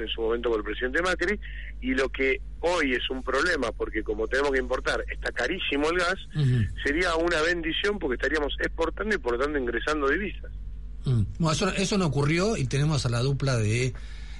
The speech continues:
Speaker 2: Darío Martínez, que quiere ser gobernador por, eh, Neuquén, y de Federico Bernal, digamos, que es del Instituto Patria, con, él est-, él está en el, en el, en la intervención del Enargas.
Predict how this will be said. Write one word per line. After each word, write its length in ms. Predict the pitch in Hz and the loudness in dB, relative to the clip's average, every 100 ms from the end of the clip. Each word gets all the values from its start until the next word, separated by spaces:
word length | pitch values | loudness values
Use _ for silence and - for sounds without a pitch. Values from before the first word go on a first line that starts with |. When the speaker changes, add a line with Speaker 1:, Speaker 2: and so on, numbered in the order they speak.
| - | -2
Speaker 2:
Darío 340 | 120 131 143 | 2 2 4
Martínez, 520 | 131 123 107 165 170 | 4 2 2 2 2
que 120 | 117 107 | 2 0
quiere 280 | 123 127 | 2 2
ser 360 | 110 123 123 117 | 2 2 2 2
gobernador 640 | 107 110 104 113 120 127 | 2 2 2 2 2 2
por, 240 | 101 113 110 | 2 0 2
eh, 180 | 110 101 | 2 2
Neuquén, 680 | 104 104 98 139 143 175 - - - - - | 4 2 2 2 4 2 0 -8 -10 -10 -2
y 220 | 127 139 | 0 2
de 180 | 135 135 | 2 2
Federico 460 | 143 135 165 151 | 2 2 2 2
Bernal, 480 | 131 127 190 190 113 | 4 4 4 2 2
digamos, 360 | 104 110 113 101 | 2 2 2 2
que 260 | 107 101 | 0 2
es 60 | 110 | 2
del 340 | 113 107 107 104 - - - - | 2 2 2 0 -6 -12 -10 -2
Instituto 640 | 110 127 117 127 135 107 | 0 2 2 2 2 2
Patria, 580 | 151 147 151 156 151 110 | 2 2 2 2 2 0
con, 260 | 107 - | -4 -2
él 200 | 117 117 | -2 0
est-, 140 | 131 - | 0 0
él 100 | 123 | 0
está 380 | 117 156 139 | 0 0 2
en 80 | 120 | 2
el, 220 | 110 101 - | 2 0 0
en 120 | 110 | 0
el, 220 | 107 104 | 2 2
en 300 | 101 104 104 | 2 0 0
la 80 | 113 | 2
intervención 600 | 113 113 113 113 107 147 | 2 2 4 4 4 2
del 100 | 120 | 4
Enargas. 720 | 120 120 120 131 135 - - | 4 2 2 2 2 0 -4